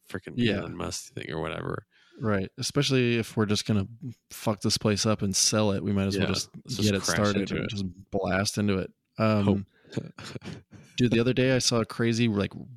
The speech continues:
Speaker 2: weird, like, rocket, like, blasting through the sky. And
Speaker 1: Really?
Speaker 2: it was like, I thought that it was just, like, a big plane and with, like, a long, like,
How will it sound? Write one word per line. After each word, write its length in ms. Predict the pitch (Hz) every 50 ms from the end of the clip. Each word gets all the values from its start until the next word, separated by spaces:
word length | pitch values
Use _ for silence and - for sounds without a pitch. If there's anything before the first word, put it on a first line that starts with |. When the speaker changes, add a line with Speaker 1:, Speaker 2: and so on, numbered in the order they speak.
| - _ _ _ _ -
Speaker 2:
weird, 680 | 104 98 98 98 110 110 113 113 113 113 113 107 101
like, 160 | 104 95 - - - - _ _ _ _ - - 110 92 -
rocket, 540 | 95 92 92 98 110 - - 139 135 - -
like, 140 | 131 104 95
blasting 640 | 95 95 - 95 95 101 107 - - 120 117 113
through 180 | 110 - 117 110
the 100 | 101 101
sky. 720 | - - - - - 95 92 92 101 113 127 143 160 175 156 -
And 80 | 95
Speaker 1:
Really? 280 | 104 139 165 170 135 87 76
Speaker 2:
it 60 | -
was 120 | 104 95
like, 140 | 107 98 92 _ _ _ _ -
I 120 | 120 123 127
thought 240 | - - 147 151 135
that 160 | 143 139 123
it 100 | 120 131
was 120 | 127 120 110
just, 140 | 127 113 -
like, 80 | 110
a 60 | 110
big 200 | 101 113 104 95 -
plane 420 | - - 117 113 120 123 123 120
and 160 | 113 107 107 98
with, 100 | 98 -
like, 100 | 107 98
a 40 | 98
long, 400 | 95 98 101 104 104 104 107 104
like, 200 | 101 95 87 -